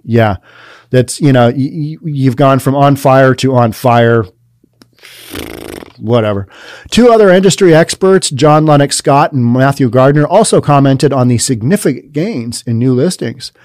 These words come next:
"At long last, May is here. Historically, we see a nice uptick in new listings every May. This increased availability and selection will be present throughout the summer," suggested Scott, chairman and C E O of John L. Scott Real Estate.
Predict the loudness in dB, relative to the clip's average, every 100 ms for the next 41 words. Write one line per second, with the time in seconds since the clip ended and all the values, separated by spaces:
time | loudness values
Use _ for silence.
0 | -20 -20 -20 -20 -2 0 4 4 4 4
1 | 4 2 0 -2 0 2 2 2 2 2
2 | 2 0 -2 0 2 4 2 2 0 2
3 | 0 0 2 2 0 -2 -4 -2 -2 -2
4 | -2 0 2 0 0 -2 -2 -6 -8 -4
5 | 0 2 0 -2 -12 -20 -20 -20 _ 0
6 | 2 0 0 -2 0 2 2 2 4 4
7 | 4 4 2 0 0 2 2 0 -4 -2
8 | -2 -2 0 2 2 2 -4 -4 0 0
9 | -2 -6 -2 0 0 -4 -6 -4 -4 -4
10 | -6 -6 -2 0 0 -6 -20 -20 _ -2
11 | 0 2 2 0 0 2 4 4 2 2
12 | 2 2 0 0 0 2 2 2 2 2
13 | 0